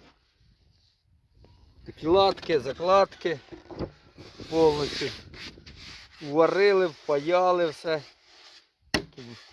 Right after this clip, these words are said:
чотири отвори тут були. Чотири отвор-, отвори кріплення на машині. Вони були повністю одірвано, повністю все стерто. Воно наскільки грязю вибило. Ну, та й грязюкою воно,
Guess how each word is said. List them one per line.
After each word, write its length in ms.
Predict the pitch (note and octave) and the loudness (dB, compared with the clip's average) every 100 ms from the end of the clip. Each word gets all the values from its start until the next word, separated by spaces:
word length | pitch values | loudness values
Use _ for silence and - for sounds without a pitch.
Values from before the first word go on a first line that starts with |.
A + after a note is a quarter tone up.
| _ - _ _ _ _ _ _ _ - - _ _ | _ -20 _ _ _ _ _ _ _ -20 -20 _ _
чотири 400 | - - F#3+ F#3+ | -16 2 6 8
отвори 480 | F3+ D#3 A#2+ A#2+ A2 | 6 4 0 -4 -6
тут 160 | A2+ | -12
були. 400 | A2 A#2 A#2 G2+ F2+ | -18 -14 -8 -8 -10
Чотири 340 | - D#3 D3 | -16 -12 -6
отвор-, 440 | E3+ F#3 - C#3 A#2+ _ B2 - | -2 -2 -4 -10 -10 _ -20 -12
отвори 560 | D3 D#3 C#3 C3+ C3 A#2+ - - - _ _ | -6 -6 -4 -6 -4 -8 -12 -20 -20 _ _
кріплення 680 | D#3 G#3+ F3 C#3+ A#2 G#2 F#2+ _ _ _ _ _ _ _ | -8 -8 -6 -6 -6 -8 -12 _ _ _ _ _ _ _
на 120 | B2 B2 | -10 -2
машині. 680 | C3+ - D3+ A2+ G2 F2 - _ _ _ _ | -2 -2 -2 -4 -6 -12 -18 _ _ _ _
Вони 160 | A#2+ C#3+ | -6 -4
були 220 | C#3+ D#3 | 0 0
повністю 600 | - E3+ D#3 D3 - D#3 | 2 0 0 -2 -6 -4
одірвано, 600 | D3 C3 G#3+ F#3+ D#3+ D3 | -6 -2 2 4 2 0
повністю 560 | - E3+ D#3+ D3 - C#3 | 2 2 2 0 -8 -12
все 220 | - D3 | -8 -10
стерто. 640 | - F3+ F#3 E3 - A#2+ G#2 _ _ _ - | -6 0 4 4 0 -14 -14 _ _ _ -14
Воно 120 | C#3 | -10
наскільки 440 | D#3 - E3 E3+ D3 | -10 -10 -12 -6 -6
грязю 500 | F3 G3+ F3 C#3 C#3 | -2 0 0 -2 -6
вибило. 580 | C3+ B2 A2+ A2 G#2 - _ - _ | -4 -4 -6 -8 -8 -10 _ -20 _
Ну, 60 | G#3+ | -12
та 120 | G#3 | -6
й 40 | E3 | -2
грязюкою 600 | F3 E3 A3 - D#3 C#3+ | -2 -2 -8 -6 -6 -4
воно, 240 | C#3 | -6